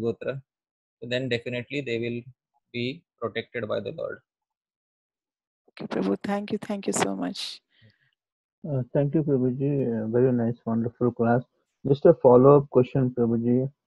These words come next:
Speaker 3: Uh, two questions, Prabhuji. One is regarding this, uh, writing the fate on the sixth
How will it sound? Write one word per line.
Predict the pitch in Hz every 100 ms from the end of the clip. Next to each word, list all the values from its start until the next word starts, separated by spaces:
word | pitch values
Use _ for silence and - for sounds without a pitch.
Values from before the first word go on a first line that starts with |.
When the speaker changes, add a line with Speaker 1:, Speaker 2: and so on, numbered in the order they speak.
| _ _ _ -
Speaker 3:
Uh, | 123 123 127
two | 165
questions, | 160 143 139 135 127
Prabhuji. | 113 117 123
One | 117 123 143
is | 160 160 143
regarding | 131 120 120 123 123 127 123 113
this, | 117 113 _ 107
uh, | 104 107 _ _
writing | 117 117 113 120
the | 117 117 -
fate | 110 123 - _ _ _ _ -
on | 113 117
the |
sixth | 113 127 120